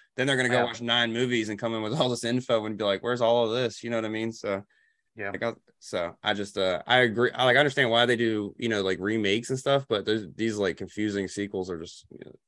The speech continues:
Speaker 1: like, I don't know. But
Speaker 2: Yeah, it's, um, it's, like, what it is. Oh, I'll tell you what other movie I'm, I'm stoked for is that werewolf movie that's coming out on Disney Plus.
Speaker 1: Fuck, the Marvel movie? Yeah, Werewolf by
Speaker 2: Yeah,
Speaker 1: Night, I think, or
Speaker 2: I was
Speaker 1: something,
Speaker 2: like,
Speaker 1: yeah.
Speaker 2: I was like, I'm,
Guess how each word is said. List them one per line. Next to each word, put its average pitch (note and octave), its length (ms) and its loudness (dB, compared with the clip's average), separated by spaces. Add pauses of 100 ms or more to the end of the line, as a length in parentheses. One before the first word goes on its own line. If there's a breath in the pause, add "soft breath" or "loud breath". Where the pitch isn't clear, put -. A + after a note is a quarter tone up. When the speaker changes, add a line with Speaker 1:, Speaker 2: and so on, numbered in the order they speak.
Speaker 1:
like, - 240 -12
I G2 60 -8
don't F2 100 -8
know. G#2 180 -10 (160)
But - 140 -18 (180)
Speaker 2:
Yeah, F#2 160 -12 (140)
it's, - 420 -6 (300)
um, F#2 380 -10 (100)
it's, - 180 -16
like, E2+ 160 -16
what - 120 -16
it - 120 -20
is. - 160 -20
Oh, E3 120 6
I'll C3+ 100 6
tell A#3 140 4
you A#3 40 4
what D#3+ 100 6
other E3 200 8
movie G2+ 240 4
I'm, F#2+ 220 -8 (300)
I'm G#2+ 120 -8
stoked G#2 300 -6
for F#2 280 -6
is F#2+ 220 -12
that G2+ 240 -4
werewolf D#3+ 440 2
movie F#3+ 220 -4
that's D#3 180 -6
coming C#3+ 200 2
out C#3+ 100 4
on G#2+ 140 -2
Disney B2+ 300 -2
Plus. - 680 -4
Speaker 1:
Fuck, C#3 160 6 (100)
the A#2+ 120 4
Marvel C3 300 6
movie? D#3+ 220 4
Yeah, C3+ 180 8
Werewolf C3 300 6
by E3 100 6
Speaker 2:
Yeah, D3+ 100 10
Speaker 1:
Night, C3+ 180 8
I C#3 60 4
think, D3+ 280 -6
or D#3+ 60 6
Speaker 2:
I F3 60 12
was E3+ 100 4
Speaker 1:
something, F#3+ 180 6
Speaker 2:
like, G#2+ 100 -2
Speaker 1:
yeah. - 20 -12 (280)
Speaker 2:
I A3 120 4
was A3 100 -4
like, A3 160 -2 (160)
I'm, F#3+ 280 0